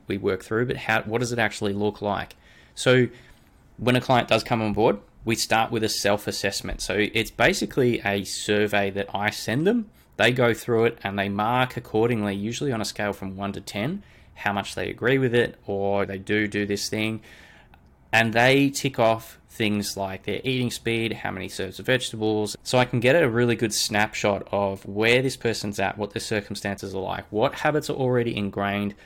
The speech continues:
what habits might be lacking behind that we can work on, 'cause everyone's a little bit different. As we said at the start, it's no use just giving a one-size-fits-all,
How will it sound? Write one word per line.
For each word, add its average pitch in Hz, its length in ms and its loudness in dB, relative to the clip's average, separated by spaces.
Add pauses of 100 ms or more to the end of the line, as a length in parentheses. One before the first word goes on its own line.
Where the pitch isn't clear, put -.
(220)
what 113 160 2
habits 110 380 -2
might 101 320 0
be 98 400 -4 (200)
lacking 104 380 -2
behind 110 560 0
that - 140 0
we 104 100 0
can 101 180 -6
work 101 280 0
on, 208 240 0 (800)
'cause 127 140 -4
everyone's 135 320 0
a 113 40 -2
little 113 160 0
bit 107 120 -2
different. - 320 -4 (320)
As 101 160 -4
we 98 60 -4
said 104 200 -4
at - 80 -4
the - 60 -14
start, 98 360 -2
it's - 160 -8
no 107 200 -2
use 107 480 0
just - 240 -6
giving 98 260 -2
a 92 80 -8
one-size-fits-all, 101 1120 -2